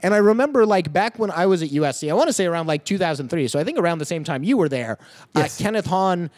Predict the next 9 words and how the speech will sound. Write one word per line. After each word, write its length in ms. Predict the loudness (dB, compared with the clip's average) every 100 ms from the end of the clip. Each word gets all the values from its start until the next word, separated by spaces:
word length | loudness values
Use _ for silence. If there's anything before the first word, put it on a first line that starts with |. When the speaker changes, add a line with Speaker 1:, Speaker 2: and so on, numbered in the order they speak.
| -20 _
Speaker 1:
announced, 600 | -4 0 0 0 -2 -4
like, 260 | 0 0 -2 0
a 100 | -2
billion 460 | 0 2 2 2
dollar 280 | 0 2 2
renovation 540 | 0 -2 0 -2 -2
of 80 | -4
the 160 | -2 0
airport. 460 | 0 -2 -6 -6